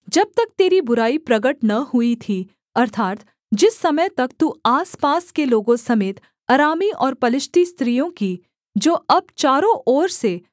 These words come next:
तुझे तुच्छ जानती हैं, नामधराई करती थी, उन अपने घमण्ड के दिनों में तो तू अपनी बहन सदोम का नाम भी न लेती थी,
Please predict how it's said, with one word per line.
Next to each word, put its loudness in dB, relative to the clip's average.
तुझे 2
तुच्छ -2
जानती 0
हैं, -6
नामधराई 0
करती -2
थी, -6
उन 4
अपने 0
घमण्ड 0
के -2
दिनों 0
में -2
तो 4
तू 2
अपनी -2
बहन 0
सदोम 0
का -2
नाम -2
भी -2
न 4
लेती 0
थी, -8